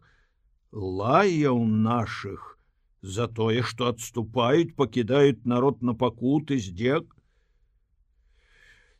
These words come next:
То было вострае пачуццё, якому цяжка даць назву. Калі немцы прыйшлі, сталыя дзядзькі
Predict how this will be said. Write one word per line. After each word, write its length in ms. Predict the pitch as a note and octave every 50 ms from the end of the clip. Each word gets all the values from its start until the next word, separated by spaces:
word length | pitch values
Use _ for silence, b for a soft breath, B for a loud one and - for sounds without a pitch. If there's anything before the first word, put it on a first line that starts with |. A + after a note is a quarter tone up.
| b b
То 400 | - A#2+ D#3 G3+ G#3 F#3+ F#3+ F#3
было 480 | E3+ D3 D3 E3 D#3+ C3 G2+ F#2+ B2 D3
вострае 800 | C3+ G2+ F#2 G2+ A#2 C#3 D3 C#3+ - - - - B2+ B2+ B2+ B2+
пачуццё, 680 | A#2+ A2 - B2 A#2 - - A2 G#2 A2 - - - A#2+ C3 C#3+
якому 480 | B2+ A2+ G#2+ A2+ A2 A2 A#2+ B2+ A2+ -
цяжка 480 | - - G#2+ A#2 C3 A2 - - A#2+
даць 320 | A2 G2 A#2+ A#2 G#2 A2+ G#2
назву. 720 | G#2 G#2 A2+ C3+ C#3+ A#2+ G#2 F#2 E2 E2+ F2 E2+ D#2+ - - _ _ _ _ _ _ _ _ _ _ _ _ _ _ _ _ -
Калі 240 | - G2+ G2+ A2 A#2 A#2+
немцы 320 | B2 C#3 C3+ A#2+ - C3
прыйшлі, 720 | A#2+ A#2+ C3 C3 B2 A2 - - - A2 A#2+ C3 D#3+ G3 A3 - _ _ _ _ _ _ _ _ _ _ _ _ _ _ _ _ _ _ _ _ _
сталыя 880 | - - - - _ - G2 G2 G#2 G#2+ G#2 G#2 G#2+ G#2+ G#2+ A2 A2 G#2+
дзядзькі 640 | F#2 F2 A2 G#2 F#2+ - - - - - G2+ G#2